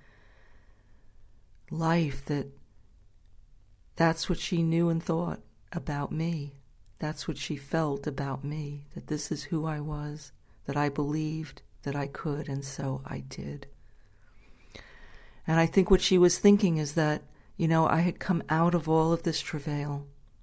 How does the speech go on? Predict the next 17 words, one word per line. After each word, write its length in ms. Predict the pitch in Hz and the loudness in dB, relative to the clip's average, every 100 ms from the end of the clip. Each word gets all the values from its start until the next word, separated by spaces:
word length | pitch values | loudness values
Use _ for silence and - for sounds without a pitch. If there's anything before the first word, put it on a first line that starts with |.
| - - - - - | -20 -20 -20 -12 -4
and 540 | 160 156 151 147 - - - - - | -2 0 -2 -4 -8 -16 -20 -20 -10
landed 440 | 139 156 170 180 175 | -4 2 2 2 0
here 560 | 165 156 147 143 147 - | -4 -6 -6 -8 -10 -6
and 160 | 143 | -6
started 460 | - - 143 139 139 | -4 -2 -2 -2 -2
a 60 | |
new 280 | 143 147 156 | -4 -4 -4
life 380 | 156 147 147 139 | -4 -6 -6 -8
from 220 | - 131 | -6 -4
scratch, 640 | 135 - 139 127 - - - | -2 -2 0 0 -2 -8 -6
literally, 640 | 139 139 - 131 - - - - - - - - - | -4 -4 -6 -6 -6 -8 -14 -20 -20 -20 -20 -20 -8
a 60 | 139 | -4
year 220 | 147 147 | -2 -2
and 120 | 147 | -2
a 20 | |
half 320 | 143 147 143 139 | -4 -6 -6 -8
ago. 400 | 139 135 143 | -6 -6 -6